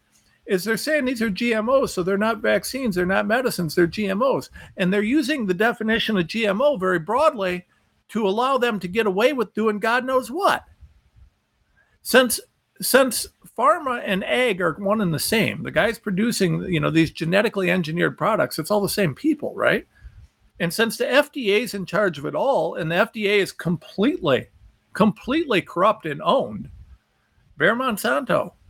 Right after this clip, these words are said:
Bayer is a huge, huge, huge pharmaceutical company. You think that they're not influencing the F D A? <laughs> I got news for you. Folks,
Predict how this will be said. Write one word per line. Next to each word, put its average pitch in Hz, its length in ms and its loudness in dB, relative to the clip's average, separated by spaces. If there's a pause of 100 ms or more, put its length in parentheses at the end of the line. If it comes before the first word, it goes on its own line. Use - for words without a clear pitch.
(180)
Bayer 190 340 0
is 185 100 -10
a 190 100 2
huge, 180 500 0
huge, 196 280 0
huge 226 300 2
pharmaceutical 214 640 -2
company. - 480 -2 (1700)
You - 100 -10
think 165 240 -2
that 175 140 -4
they're 196 140 0
not 202 220 2
influencing 240 520 -4
the 196 120 2
F 190 120 -6
D 185 140 0
A? 233 200 0 (1800)
<laughs> - 260 -12
I - 100 -4
got 139 180 -2
news 165 260 -2
for 135 260 0
you. 233 120 -4 (2500)
Folks, - 600 -4